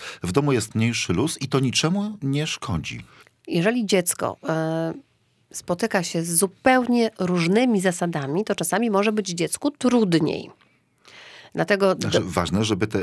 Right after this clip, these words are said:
Speaker 1: zasady rzeczywiście nie były skrajne.
Speaker 2: Otóż to. I, i wtedy jest super, nie? Że one nie są skrajne. E, bo zdarzają się takie domy, że są totalnie skrajne zasady.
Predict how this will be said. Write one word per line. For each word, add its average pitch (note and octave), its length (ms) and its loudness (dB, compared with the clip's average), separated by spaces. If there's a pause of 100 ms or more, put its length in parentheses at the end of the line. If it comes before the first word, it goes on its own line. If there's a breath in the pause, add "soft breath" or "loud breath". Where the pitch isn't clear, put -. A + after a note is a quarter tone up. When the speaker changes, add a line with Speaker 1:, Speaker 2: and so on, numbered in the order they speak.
Speaker 1:
zasady F#2 480 -2
rzeczywiście F#2 560 -4
nie G2 140 0
były D#2 160 -4
skrajne. A#2 400 0 (220)
Speaker 2:
Otóż A#3+ 640 4
to. C#3 220 -2 (220)
I, G3+ 120 0 (180)
i B3+ 80 2
wtedy D4+ 320 6
jest B3+ 220 2
super, F3 420 0 (160)
nie? C4+ 200 4
Że C4+ 140 6
one A#3 120 4
nie A3+ 120 2
są G#3 140 0
skrajne. E3+ 540 0 (460 loud breath)
E, F#3 240 0
bo G#3+ 300 0 (180)
zdarzają B3+ 680 4
się B3 100 -4
takie A3+ 220 0
domy, A3 240 4
że G3 80 2
są F#3 280 2
totalnie F#3+ 460 2
skrajne F#3 500 2
zasady. D#3 440 0